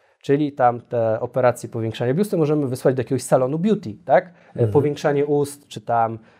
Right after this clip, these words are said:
Speaker 1: e, nie wiem, korekta nosa, co teraz jest w modzie? Ostatnio co robiłeś?
Speaker 2: E, czekaj.
Speaker 1: No dobra.
Speaker 2: Kwas hialuronowy.
Speaker 1: O, ten, nie?
Speaker 2: Tak, licówki, powiększanie ust, tak, kości policzkowe.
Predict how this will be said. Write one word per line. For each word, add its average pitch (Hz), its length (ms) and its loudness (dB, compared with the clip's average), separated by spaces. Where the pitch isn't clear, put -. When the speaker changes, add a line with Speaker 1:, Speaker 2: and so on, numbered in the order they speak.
Speaker 1:
e, 113 100 -2
nie 117 160 2
wiem, 104 240 -2
korekta 139 460 0
nosa, 139 480 0
co 127 160 -10
teraz 113 260 -2
jest 107 160 -10
w - 40 -12
modzie? 104 360 -6
Ostatnio 120 380 2
co 123 140 -2
robiłeś? 151 480 0
Speaker 2:
E, 139 480 2
czekaj. 113 280 -12
Speaker 1:
No 180 100 2
dobra. 175 380 4
Speaker 2:
Kwas 147 340 4
hialuronowy. 135 1400 0
Speaker 1:
O, 202 80 -8
ten, 101 280 2
nie? 143 240 2
Speaker 2:
Tak, 110 220 0
licówki, 117 760 -4
powiększanie 113 560 -8
ust, 113 480 -8
tak, - 220 -12
kości 120 320 -6
policzkowe. 110 720 -2